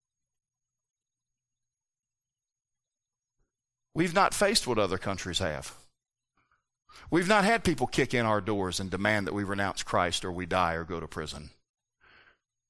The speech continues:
But it happens. Happens in communist countries. It happens in Muslim countries. And it even happens in quote-unquote Christian countries that have lost their moorings. It happens. It did happen here at the onset of our country.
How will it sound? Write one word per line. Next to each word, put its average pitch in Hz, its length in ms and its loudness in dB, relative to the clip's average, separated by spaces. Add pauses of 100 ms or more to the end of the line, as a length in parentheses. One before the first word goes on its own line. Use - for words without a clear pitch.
But 95 80 -4
it - 80 -8
happens. 135 520 -6 (1300)
Happens 92 320 -4
in 95 80 -6
communist 113 480 0
countries. 120 380 -4
It 92 60 -4
happens 113 360 0
in 156 80 -2
Muslim 170 340 -2
countries. - 580 -10 (880)
And 78 100 -8
it 87 100 -2
even 117 220 0
happens 104 400 0
in 90 100 -6
quote-unquote 104 540 -2
Christian 117 420 -4
countries 92 420 -6
that 92 100 -4
have 85 240 -10 (260)
lost 87 280 0
their 120 100 -2
moorings. 80 580 -4 (1400)
It - 60 -20
happens. - 600 -12 (1040)
It 160 160 2
did 285 240 6
happen 156 400 6
here 175 240 4
at - 80 0
the 139 100 2
onset 165 400 4
of 127 80 4
our 117 140 4
country. 123 400 -2